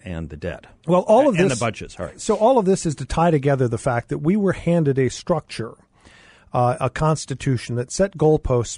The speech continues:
Speaker 2: between liberty and order. And those goalposts were devised by people who'd spent their lifetimes studying and thinking about these very issues. And over time, especially in the last hundred and ten years,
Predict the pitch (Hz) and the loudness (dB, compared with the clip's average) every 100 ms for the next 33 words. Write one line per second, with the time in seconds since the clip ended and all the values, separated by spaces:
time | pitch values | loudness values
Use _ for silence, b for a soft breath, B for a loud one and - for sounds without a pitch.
0 | - 131 - 139 131 131 143 139 131 131 | -8 -8 -2 0 0 0 2 0 0 -2
1 | - 127 123 120 117 - 151 117 98 - | -4 -4 -2 -2 -4 -2 0 0 -2 -14
2 | - _ b b b b b 135 143 139 | -20 _ b b b b b 0 2 2
3 | 123 170 220 - 143 131 - - - 135 | 2 4 4 4 2 2 0 -8 -6 0
4 | 131 120 110 123 139 156 165 156 - 143 | 0 0 -2 0 2 4 2 0 -2 0
5 | 131 - 143 143 117 139 - 143 139 - | 0 0 -4 -2 -4 -4 -4 -2 -2 -2
6 | 143 131 123 143 208 - 113 113 123 123 | -2 -2 0 0 -2 -4 -10 -6 -6 -6
7 | - b b b b - 190 185 190 170 | -12 b b b b -4 0 2 2 2
8 | 151 131 170 147 131 117 117 - 127 120 | 0 0 -2 0 -2 -2 -2 -4 -6 -4
9 | 120 123 127 - - - _ _ _ _ | -2 -2 -4 -8 -18 -20 _ _ _ _
10 | _ _ _ _ - - 151 196 220 - | _ _ _ _ -8 0 4 4 2 -2
11 | 123 107 127 - - 143 131 156 143 127 | -4 -4 -6 -8 -6 -4 -4 -4 -4 -2
12 | 123 131 - 131 120 117 - 127 120 95 | -2 -4 -4 -4 -4 -4 -4 -4 -4 -6
13 | 104 143 | -10 -16